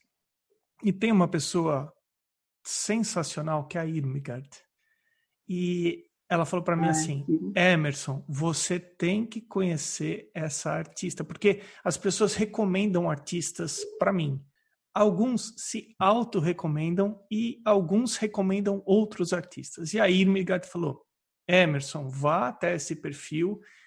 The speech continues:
Speaker 1: e confira o trabalho desta moça. E aí eu fiquei de queixo caído quando eu comecei a ver o seu trabalho. Você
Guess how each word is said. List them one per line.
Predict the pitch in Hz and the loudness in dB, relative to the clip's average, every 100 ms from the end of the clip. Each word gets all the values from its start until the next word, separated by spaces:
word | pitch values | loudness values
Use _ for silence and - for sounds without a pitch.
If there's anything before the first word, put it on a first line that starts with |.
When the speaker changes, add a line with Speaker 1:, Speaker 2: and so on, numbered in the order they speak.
| _ _ _ - | _ _ _ -8
Speaker 1:
e | 190 | -6
confira | - 202 180 - 220 247 | -4 -4 -4 -4 -4 -4
o | 233 | -6
trabalho | 226 190 165 185 185 | -4 -4 -2 -2 -2
desta | 156 156 160 - - | -4 -4 -4 -6 -4
moça. | 202 170 175 - - - 110 _ _ - _ _ _ _ _ - | -2 -2 -2 -4 -6 -8 -12 _ _ -20 _ _ _ _ _ -6
E | 240 262 | -2 2
aí | 226 180 202 220 - - _ _ _ _ _ _ _ | 4 4 2 0 -4 -18 _ _ _ _ _ _ _
eu | 214 220 233 | 0 0 -2
fiquei | - 190 190 175 175 185 | -4 -10 -6 -2 0 0
de | 160 170 | -4 -6
queixo | - - 170 165 - 160 | -10 -6 -4 -4 -6 -8
caído | 175 175 156 147 147 165 - _ _ _ _ _ _ _ | -6 -4 -4 -4 -4 -6 -12 _ _ _ _ _ _ _
quando | - 202 214 208 214 202 | 4 6 6 4 0 -2
eu | 202 196 | 0 0
comecei | 196 - 180 170 - 165 | 0 -2 -2 -2 -4 -2
a | 170 | -2
ver | 143 151 156 - - | -4 -4 -6 -8 -10
o | 165 | -10
seu | - - 151 160 _ _ - | -10 -8 -8 -8 _ _ -6
trabalho. | 175 147 143 160 | -4 -2 -4 -4
Você | 151 156 - 180 170 | -4 -4 -4 -6 -6